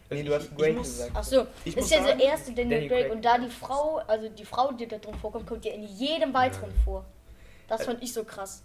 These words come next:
Speaker 1: Also ich muss sagen, ich, ich, wenn ich so an James Bond denke, denke ich automatisch an Daniel Craig. Also ich finde, das ist wirklich so,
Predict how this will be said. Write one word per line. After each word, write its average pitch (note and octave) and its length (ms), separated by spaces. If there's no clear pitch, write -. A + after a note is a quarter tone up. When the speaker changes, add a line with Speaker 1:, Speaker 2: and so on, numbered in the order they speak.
Speaker 1:
Also C#3 140
ich D3+ 80
muss F3+ 140
sagen, F3 540
ich, C3 300
ich, B2+ 240
wenn B2 260
ich - 180
so D3 120
an C#3+ 120
James C#3 280
Bond C3+ 280
denke, A#2+ 200
denke A#2 240
ich - 100
automatisch B2+ 520
an A#2 100
Daniel G#2+ 280
Craig. F#2 400
Also G#2 180
ich A2 120
finde, B2 240
das A#2+ 180
ist B2 140
wirklich B2 320
so, A#2+ 320